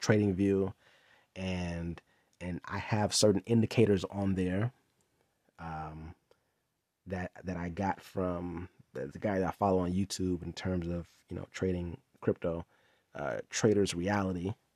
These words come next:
You know, shout out to him, Tino. Uh, I've been following his channel since last year, learn-, and that's where I learned all my game. I learned most of my game there. You know, most of my game I learned there. So, um,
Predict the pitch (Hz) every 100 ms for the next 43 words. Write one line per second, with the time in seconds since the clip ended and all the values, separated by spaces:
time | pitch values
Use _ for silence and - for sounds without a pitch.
0 | _ _ _ _ _ _ - 82 80 -
1 | 98 87 85 87 104 107 92 104 _ _
2 | _ _ _ _ - 113 90 85 123 _
3 | _ _ _ _ - 85 82 67 62 -
4 | _ _ 98 90 95 92 107 104 104 127
5 | - 95 90 - - 87 101 113 104 -
6 | 87 87 - - 73 90 110 - 98 101
7 | 107 104 95 101 98 87 87 92 78 80
8 | - 101 123 120 117 98 95 87 85 76
9 | - _ _ - 82 87 113 90 85 87
10 | 82 80 78 - 67 58 - _ _ _
11 | - _ - 104 98 92 85 - - 87
12 | 85 82 76